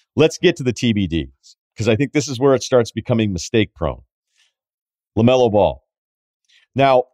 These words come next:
something came up when LaMelo got his max extension and Halliburton got his.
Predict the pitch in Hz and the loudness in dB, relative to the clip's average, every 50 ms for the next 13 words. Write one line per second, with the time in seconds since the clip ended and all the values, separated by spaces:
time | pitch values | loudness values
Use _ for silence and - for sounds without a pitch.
0 | _ _ _ _ _ _ - - 208 214 - 262 220 - - 185 170 151 143 139 | _ _ _ _ _ _ -4 -2 -2 0 0 -2 -2 2 2 2 2 4 2 2
1 | 135 131 - 127 117 113 113 117 135 139 139 127 123 110 120 104 117 123 107 101 | 0 0 0 -2 -2 0 0 2 2 2 4 2 2 2 0 0 0 -4 -4 -2
2 | 113 107 104 101 - - 92 - - 110 104 98 - 104 95 87 85 92 117 120 | 0 0 0 -2 -4 -10 -18 -12 -8 -8 -8 -6 -8 -8 -8 -8 -4 -2 0 2
3 | 120 107 90 101 104 - 90 76 85 78 - 92 98 90 80 73 69 - | 2 2 0 -2 -4 -4 -6 -4 -4 -4 -2 -2 0 0 0 -2 -6 -12